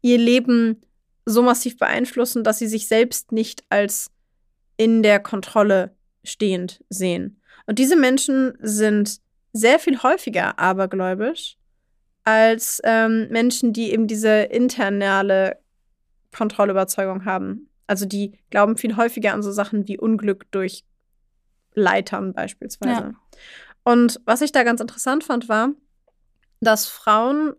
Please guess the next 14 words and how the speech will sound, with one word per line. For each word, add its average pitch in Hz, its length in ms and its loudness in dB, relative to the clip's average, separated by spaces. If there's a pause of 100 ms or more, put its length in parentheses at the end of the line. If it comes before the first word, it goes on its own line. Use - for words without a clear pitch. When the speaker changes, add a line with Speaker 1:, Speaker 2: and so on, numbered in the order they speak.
(340)
Speaker 1:
tatsächlich 247 800 -4
häufiger 254 540 2
zu, 214 600 -6
ähm, 208 480 -2 (100)
Aberglaube 226 560 2
tendieren 214 380 -4
als - 260 -6
Männer. 226 380 -4 (480)
Und 233 140 -4
dass 233 140 -2
man 240 260 -2
aktuell 285 760 0
noch 320 220 0
vermutet, 302 720 0